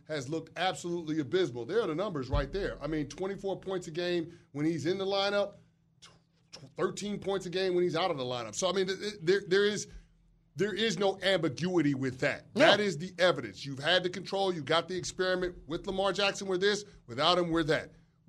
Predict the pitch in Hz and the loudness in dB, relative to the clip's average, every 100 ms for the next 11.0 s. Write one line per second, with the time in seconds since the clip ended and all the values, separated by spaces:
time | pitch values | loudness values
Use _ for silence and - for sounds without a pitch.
0 | _ 151 175 208 240 - 214 220 214 190 | _ 2 4 6 4 4 0 0 -2 -4
1 | 170 208 185 160 190 185 170 151 185 190 | -4 -4 -4 -2 -2 0 -2 -2 -4 -2
2 | 139 131 - - 147 170 170 135 151 156 | -2 -2 -8 -4 2 4 4 4 2 4
3 | 151 143 160 170 - 98 - _ 160 156 | 4 6 6 6 4 -8 -16 _ -2 2
4 | 202 165 151 170 131 123 113 113 107 107 | 4 4 4 2 0 -6 -4 -4 -6 -8
5 | - - _ _ _ _ 123 208 226 220 | -16 -20 _ _ _ _ -4 -2 4 4
6 | - 208 175 123 104 - _ - 107 127 | 4 4 2 2 -4 -14 _ -20 -2 4
7 | 180 175 170 156 - 147 95 - - _ | 4 6 2 2 -2 -4 -4 -12 -20 _
8 | _ _ _ _ _ 131 113 202 180 151 | _ _ _ _ _ -12 -4 -4 -4 -2
9 | 160 139 131 104 - - _ - 165 165 | 0 0 -2 -4 -12 -20 _ 4 6 4
10 | 135 123 185 226 226 - - 170 135 127 | 0 -2 0 0 -2 -8 -6 -4 -4 -6